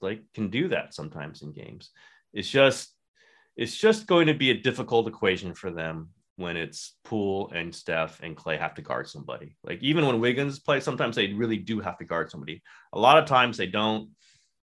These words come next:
So when they do, that is going to be an issue, and, and they know it's an issue, and it, it pulls Draymond away from what he does best, 'cause he's always gotta be thinking help. Looney's always gotta be thinking help, and guess what? Then their guys are alone. You know, how many co-, times were,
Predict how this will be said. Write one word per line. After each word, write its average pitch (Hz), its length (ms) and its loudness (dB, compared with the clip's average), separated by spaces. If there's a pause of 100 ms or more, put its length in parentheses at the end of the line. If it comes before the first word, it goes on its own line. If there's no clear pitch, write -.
(460)
So - 200 -4
when 123 220 2
they 123 160 6
do, 101 640 4 (320)
that 90 260 -2
is 95 120 -6
going 95 180 -6
to 90 80 -6
be 92 140 -4
an 92 80 -2
issue, 78 360 -8
and, 85 460 -12 (240)
and 87 120 -10
they 82 100 -8
know 87 200 -4
it's 98 140 -10
an 78 80 -12
issue, 69 320 -12
and 80 80 -10
it, - 140 -12 (180)
it 82 220 -10
pulls 101 360 -6
Draymond 95 440 2
away 90 240 0
from 90 160 -12
what 87 120 -8
he 101 120 -6
does 82 180 -2
best, - 220 -8
'cause 78 80 -16
he's 76 160 -10
always 90 260 -4
gotta 85 220 -4
be 85 100 -8
thinking - 320 -14
help. 78 240 -6 (320)
Looney's 90 340 -8
always 92 220 0
gotta 92 140 0
be 90 100 -6
thinking 87 260 -10
help, 82 220 -4
and 85 120 -8
guess - 260 -2
what? 95 180 -4
Then 87 140 -6
their 82 160 0
guys 78 240 0
are 73 120 -4
alone. 80 520 -6
You 90 80 -10
know, 82 80 -6
how 127 160 2
many 151 120 4
co-, 143 180 -2
times 110 280 2
were, 98 260 -2